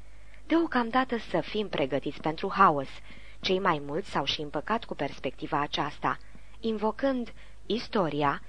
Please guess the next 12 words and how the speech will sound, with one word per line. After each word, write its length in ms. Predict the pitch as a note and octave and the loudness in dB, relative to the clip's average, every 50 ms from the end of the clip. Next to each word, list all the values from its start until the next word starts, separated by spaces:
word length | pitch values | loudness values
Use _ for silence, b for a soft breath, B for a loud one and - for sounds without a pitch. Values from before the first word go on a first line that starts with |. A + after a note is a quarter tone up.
| B B B B B | B B B B B
cu 140 | - F#3+ | 2 2
gândul 420 | E3 - E3 F3 F#3+ F3+ F3 E3 D3+ | 4 4 2 2 2 2 0 0 4
de 100 | D3 D#3 | 6 4
a 100 | C#3 C#3+ | 4 4
se 140 | - - - | 2 -2 -4
stinge 400 | - - - G3 F3 D#3 - D#3 | -6 -4 -6 -6 -4 -2 0 0
în 180 | D#3 F3+ E3 | 0 0 2
ea, 240 | D#3 D3 C3+ D3+ B B B B B B B B | 2 2 2 2 B B B B B B B B
abdicând 640 | - G3 F#3+ - - G3+ - - C#4 C#4 C4+ B3+ A#3 | 0 0 0 2 0 -2 -2 0 0 0 0 2 2
în 220 | A3 G#3+ F#3+ - - D#3 D#3+ | 2 0 0 -4 -6 -6 -4
numele 420 | E3 A3 C4 B3+ A#3+ A3 G3 G#3 F#3+ | -2 -2 2 2 2 2 2 0 -2
viitorului. 920 | E3 D3+ F3+ F#3 F3+ - - A3+ A3+ A3 G3+ E3+ D3 C#3+ C#3 C#3 C3+ | 0 0 -2 -2 -2 -2 0 0 0 2 2 0 0 -2 -2 -4 -4